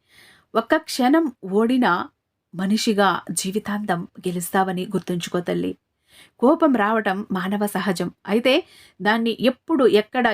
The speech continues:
ఎవరి మీద ప్రదర్శించాలో తెలుసుకోవటమే విఘ్నత. నీ చెడును కోరేవారు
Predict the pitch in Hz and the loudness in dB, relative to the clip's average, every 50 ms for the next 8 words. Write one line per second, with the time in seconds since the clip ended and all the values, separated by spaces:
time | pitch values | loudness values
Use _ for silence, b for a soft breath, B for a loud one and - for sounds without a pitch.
0 | 170 165 196 226 233 294 311 302 277 269 277 262 262 233 - 208 214 208 233 254 | 0 -2 -2 0 2 2 2 2 2 2 0 0 -2 -2 -2 0 0 2 2 0
1 | 277 - - 254 254 247 302 285 180 139 214 175 - - _ _ _ - 180 185 | 2 2 4 4 4 4 4 4 4 4 2 0 -2 -4 _ _ _ -12 -12 -10
2 | 185 175 - 208 - 196 196 196 185 190 185 180 175 208 - _ _ - 165 175 | -6 -4 -4 -2 0 0 0 0 0 0 -2 -2 -2 -2 -4 _ _ -14 -12 -12
3 | - - 170 190 196 202 - 196 - - _ _ _ _ _ _ _ _ _ _ | -8 -4 -2 -2 -2 0 0 -2 -4 -4 _ _ _ _ _ _ _ _ _ _
4 | _ _ _ _ _ _ - 208 277 330 320 330 - 294 277 277 359 392 415 - | _ _ _ _ _ _ -4 2 2 2 2 2 2 2 4 4 4 4 2 0
5 | - - - 233 247 277 285 277 247 226 220 220 170 | 2 2 2 4 4 4 2 2 2 2 2 0 -2